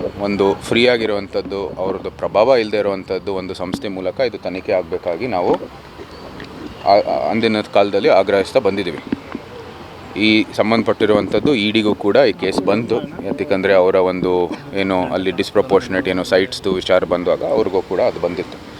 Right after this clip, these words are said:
ಆ ಸಮಯದಲ್ಲಿ ಅವರು ಕೂಡ ಒಂದು ತನಿಖೆ ಮಾಡಿದ ನಂತರ ಇದು ಒಂದು ಈ ದೊ-, ಹಗರಣ ಏನಿದೆ ಅತಿ ದೊಡ್ಡದು ಅಂತ ಹೇಳಿ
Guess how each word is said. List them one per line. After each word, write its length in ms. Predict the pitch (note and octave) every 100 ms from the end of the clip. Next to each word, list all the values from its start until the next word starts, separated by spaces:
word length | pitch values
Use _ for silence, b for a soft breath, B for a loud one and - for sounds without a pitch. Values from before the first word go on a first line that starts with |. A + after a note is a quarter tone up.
| B B B B B - G#2
ಆ 60 |
ಸಮಯದಲ್ಲಿ 560 | G#2+ G#2+ G#2+ G#2 G#2+ C3
ಅವರು 220 | G#2 G#2
ಕೂಡ 180 | - G2+
ಒಂದು 460 | G2 F#2+ F#2+ F#2 - - - - - - - - F#2
ತನಿಖೆ 280 | G#2 G2+ G#2+
ಮಾಡಿದ 300 | G#2 G#2 G2+
ನಂತರ 300 | G2 F#2 G2+ G2+ -
ಇದು 280 | G#2 F#2 G2
ಒಂದು 420 | F#2+ F#2+ G2 E2+
ಈ 100 | G2
ದೊ-, 520 | F2+ F#2 - F#2+ E2+
ಹಗರಣ 280 | F#2 G#2 A#2
ಏನಿದೆ 340 | A2 G2+ F#2
ಅತಿ 440 | A2 - - A2+ G#2
ದೊಡ್ಡದು 340 | G2+ G#2+ A2+
ಅಂತ 180 | G#2+ G#2+
ಹೇಳಿ 340 | F#2 G#2 A2+